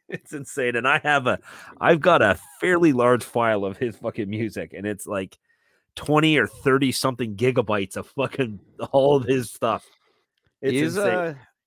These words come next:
Speaker 2: he's a great guitar player. I'm not saying anything. I
Speaker 1: No, yeah.
Speaker 2: you're not Guns N' Roses.
Speaker 1: No.
Speaker 2: <laughs> You don't get to be Guns N' Roses. And Bumblefoot. Bumblefoot, no.
Speaker 1: No.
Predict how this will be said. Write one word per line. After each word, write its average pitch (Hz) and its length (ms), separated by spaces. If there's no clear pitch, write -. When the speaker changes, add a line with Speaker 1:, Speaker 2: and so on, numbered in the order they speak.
Speaker 2:
he's 220 220
a 403 60
great 339 220
guitar 302 260
player. 202 180
I'm 147 100
not 175 180
saying 233 200
anything. 110 280
I 107 40
Speaker 1:
No, 127 100
yeah. 113 160
Speaker 2:
you're 123 100
not 139 140
Guns 143 180
N' 151 60
Roses. 117 360
Speaker 1:
No. 107 140
Speaker 2:
<laughs> - 120
You 294 140
don't 254 140
get 214 120
to 180 60
be 165 160
Guns 131 240
N' 120 60
Roses. 117 200
And 139 160
Bumblefoot. 151 560
Bumblefoot, 156 580
no. 170 300
Speaker 1:
No. 104 320